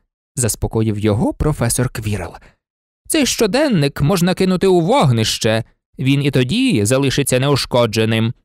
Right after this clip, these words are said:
Хай там як, я чекаю на ваше рішення". Професор Квірел, посміхаючись, мимохідь підкинув книжку в повітря і знову впіймав її. "Ні!"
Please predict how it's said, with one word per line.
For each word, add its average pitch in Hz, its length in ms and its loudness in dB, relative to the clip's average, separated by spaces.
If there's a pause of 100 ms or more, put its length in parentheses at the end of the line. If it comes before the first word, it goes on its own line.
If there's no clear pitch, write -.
(480)
Хай 277 200 -2
там 220 220 2
як, 269 380 -2 (360)
я 208 140 2
чекаю 160 400 2
на 156 100 2
ваше 160 260 2
рішення". 113 680 2 (1300)
Професор - 480 -4
Квірел, 113 600 -4
посміхаючись, 233 920 -4 (380)
мимохідь 175 500 -2 (100)
підкинув 135 460 -2
книжку 117 440 -4
в - 40 -8
повітря 240 540 -2 (320)
і 110 100 0
знову 190 480 -2
впіймав 117 560 -2
її. 90 400 -12 (1400)
"Ні!" 202 560 0